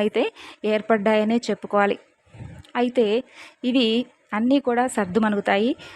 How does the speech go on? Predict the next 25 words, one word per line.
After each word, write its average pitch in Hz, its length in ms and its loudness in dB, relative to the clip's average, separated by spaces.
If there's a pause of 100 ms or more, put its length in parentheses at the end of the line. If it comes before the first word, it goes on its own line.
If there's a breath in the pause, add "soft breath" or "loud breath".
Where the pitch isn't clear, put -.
(160 loud breath)
గతంతో 262 360 2 (120)
పోల్చుకుంటే 220 520 0 (380)
ఈ - 20 4 (220)
యొక్క 214 200 0 (100)
సంవత్సరంలో 233 560 0
మీకు 208 200 -2
చాలా 208 260 2 (140)
ఆనందదాయకంగా 214 800 0
ఉండబోతుందనేది 208 800 0
సత్యం. 220 320 -4 (220)
గతం 240 220 0 (100)
గతహ 214 220 0 (100)
అని 208 120 -4
చెప్పి 226 320 -2
మనం 214 240 0 (160)
మర్చిపోతూ 226 500 -2 (100)
ఉండాలండి 208 360 2 (100)
ఎప్పటికప్పుడే. 208 540 -2 (480 loud breath)
ఇక 220 160 0
అలాగే 247 240 4 (100)
భార్యాభర్తలు 240 600 2
ఇద్దరూ 233 260 2
కూడా 220 140 -2 (100)
ఒకరినొకరు 226 480 0
అర్థం 226 240 -4